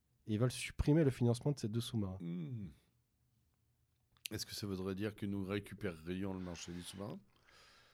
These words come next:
Speaker 1: Donc je sais pas comment va penser la Norvège, parce que son prix va forcément augmenter.
Speaker 2: Eh oui.
Speaker 1: Mais ça, c'est tout à fait typique de l'Allemagne. À chaque fois que c'est la, c'est la même chose. Pour les Eurofighters, j'en commanderai une,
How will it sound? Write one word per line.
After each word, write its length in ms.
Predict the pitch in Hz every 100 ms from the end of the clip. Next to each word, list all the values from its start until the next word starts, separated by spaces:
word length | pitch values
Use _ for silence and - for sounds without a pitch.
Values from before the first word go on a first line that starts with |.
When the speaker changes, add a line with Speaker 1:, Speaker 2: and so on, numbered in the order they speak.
| _ _ - _ -
Speaker 1:
Donc 200 | 127 113
je 80 | 113
sais 140 | 104
pas 140 | 113 139
comment 200 | 131 127
va 140 | 107
penser 300 | - 107 143
la 80 | 117
Norvège, 460 | 107 98 95 160
parce 160 | 139 -
que 120 | -
son 180 | 90 175
prix 160 | - 139
va 100 | 107
forcément 400 | - - 98 139
augmenter. 400 | 117 123 - - -
Speaker 2:
Eh 40 | 78
oui. 160 | 82 - - - - - - - - - - _ - - - - - - - -
Speaker 1:
Mais 100 | 131
ça, 120 | 185
c'est 120 | 170
tout 120 | 147 156
à 80 | 160
fait 120 | 160
typique 280 | 151 151 139
de 80 |
l'Allemagne. 460 | 131 123 104 98 104 - - -
À 40 | 110
chaque 220 | 156 -
fois 80 | 165
que 80 |
c'est 80 | -
la, 160 | 131 123
c'est 140 | -
la 80 | 120
même 140 | 113
chose. 180 | - 92
Pour 120 | -
les 100 | 135 135
Eurofighters, 540 | 139 135 135 131 147
j'en 160 | 120 110
commanderai 680 | 120 113 113 113 120 113 107
une, 120 | 107